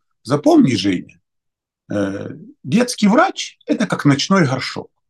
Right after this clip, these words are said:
Вот он стоит далеко-далеко под кроватью, чтоб не вонял. А когда нужна, нужда, вот берет тебя за горло, и вот достают и справляют туда нужду.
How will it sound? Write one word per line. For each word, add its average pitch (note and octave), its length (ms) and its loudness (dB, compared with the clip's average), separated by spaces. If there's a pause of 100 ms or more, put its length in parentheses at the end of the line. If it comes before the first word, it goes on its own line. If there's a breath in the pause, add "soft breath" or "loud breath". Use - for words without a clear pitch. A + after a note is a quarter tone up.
(920)
Вот C4 140 0
он A3+ 140 4
стоит C#4 440 2
далеко-далеко G#3+ 800 2
под D3 180 -2
кроватью, G#2 540 -2
чтоб C3 240 -8
не B2+ 100 -2
вонял. A#2 380 -8 (640)
А C#3 100 -4
когда A3 280 0
нужна, G#3+ 600 -4
нужда, D3 480 -2
вот A#2+ 220 -14
берет B3+ 300 -6
тебя B2+ 160 -6
за A2 140 -6
горло, G2 300 -14
и F#3 60 -4
вот G#3 140 -6
достают G4+ 560 -4 (260)
и B3+ 100 0
справляют D#3+ 560 2
туда A2+ 280 -2
нужду. G2 280 -6